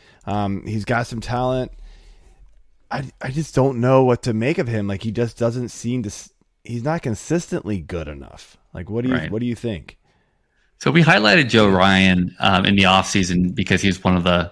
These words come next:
Speaker 2: we're, we're looking at pitchers that went to Driveline. And, uh, Joe Ryan was one of the, kind of the top of the guys that we highlighted as he went to Driveline, and he worked on a couple different things
Speaker 1: Mm-hmm.
Speaker 2: as well, you know, where his, uh,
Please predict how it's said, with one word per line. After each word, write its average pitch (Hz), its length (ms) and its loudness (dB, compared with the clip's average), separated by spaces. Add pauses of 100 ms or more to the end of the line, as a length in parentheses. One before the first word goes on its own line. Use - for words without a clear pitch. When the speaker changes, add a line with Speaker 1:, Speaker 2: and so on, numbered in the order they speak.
(100)
Speaker 2:
we're, 117 380 4
we're 117 240 6
looking 123 440 4
at 104 300 2
pitchers 104 360 0
that 98 140 2
went 95 240 2
to 104 80 -2
Driveline. 90 760 2 (460)
And, 101 280 4
uh, 98 120 6
Joe 117 180 4
Ryan 104 360 4
was 90 140 0
one 95 160 4
of 92 80 6
the, 92 60 2
kind 98 180 2
of 90 80 2
the 85 80 -4
top 92 360 2
of 92 80 0
the 87 60 2
guys 85 320 2
that 87 140 -8
we 82 240 -6 (180)
highlighted 85 400 2
as 82 320 -4
he - 80 -2
went 104 200 6
to 156 60 0
Driveline, 131 560 2
and 104 120 4
he 104 60 4
worked 110 260 4
on 101 100 4
a 95 60 2
couple 95 240 -2
different 90 320 -4
things 92 340 2
Speaker 1:
Mm-hmm. 87 160 -10
Speaker 2:
as 95 160 -2
well, 90 460 4 (360)
you 95 80 0
know, 90 80 2
where 90 200 4
his, 90 260 0
uh, 90 480 0